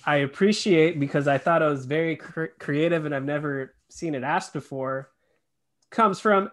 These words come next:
at L A M F F L on Twitter. We'll break this up into two parts. So let's start with the positive. What are some of the best Dodger games you've ever been to,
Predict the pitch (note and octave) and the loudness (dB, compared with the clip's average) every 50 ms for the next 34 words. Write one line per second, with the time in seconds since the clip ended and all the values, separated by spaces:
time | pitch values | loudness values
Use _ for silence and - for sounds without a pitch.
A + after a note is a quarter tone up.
0 | - F#3 F#3 F#3 F#3 G3+ - - _ _ _ _ _ _ _ _ _ _ _ _ | -4 -2 0 0 0 -2 -4 -10 _ _ _ _ _ _ _ _ _ _ _ _
1 | - F3 F3 E3+ E3 E3 E3 E3 D#3+ D#3+ F3 - E3+ D#3+ D#3+ D3+ D3+ - - - | 0 2 4 4 4 2 2 0 0 -2 -2 -4 -4 -4 -2 -4 -4 -6 -4 -2
2 | E3+ D#3+ D3 - - E3 D#3+ D#3 D3+ - - - F#3+ F3+ F3 F3 F3 E3+ E3+ E3+ | -2 -2 -2 -2 2 2 4 2 2 0 -2 2 4 6 8 8 8 6 4 4
3 | - - G#3 G#3 F3+ E3 D#3+ F3 F3+ - _ _ - - - - _ _ _ _ | 2 0 2 4 4 4 4 4 2 -2 _ _ -20 -20 -20 -20 _ _ _ _
4 | _ _ _ _ _ _ _ _ _ _ - - F#3+ F#3 A3 G3+ G3+ - F3 - | _ _ _ _ _ _ _ _ _ _ -6 -4 2 4 4 4 4 2 2 4
5 | G3+ F#3 F3+ F3 D#3+ C#3 C3 - - F3+ E3+ - F3+ F3 G3 G#3 - - F3+ E3 | 4 4 4 2 -4 -4 -2 0 0 0 2 4 4 4 4 2 0 -2 0 0
6 | E3+ E3 - - F3 E3+ E3 D#3+ D#3+ - C3+ - E3+ D#3+ E3 E3+ E3 E3 F3+ F3+ | 0 0 -2 0 0 0 2 0 -2 -4 -4 0 4 4 4 4 4 4 2 0
7 | F3 E3+ - G3 G#3+ G#3 G3+ F#3+ G3 - G3+ G3+ F#3+ G3 F3+ - - A3 G#3+ G#3+ | 0 0 -2 -2 0 2 2 0 0 -4 -4 -2 -2 -4 -2 0 2 4 4 4
8 | G#3 G#3+ - - F3 D#3+ D3+ D3 C#3 C#3+ C3+ D3 C#3+ C3+ C3 C3 B2 C3 B2+ C3 | 2 0 -2 0 2 4 4 4 2 0 -4 -4 -4 -4 -4 -4 -6 -6 -4 -4
9 | C3 C3 C3+ B2+ B2 C3+ C3 B2+ B2 - C3 B2 A#2+ A#2+ B2 - | -4 -2 -4 -4 -4 -2 -4 -4 -4 -6 -8 -6 -6 -8 -8 -12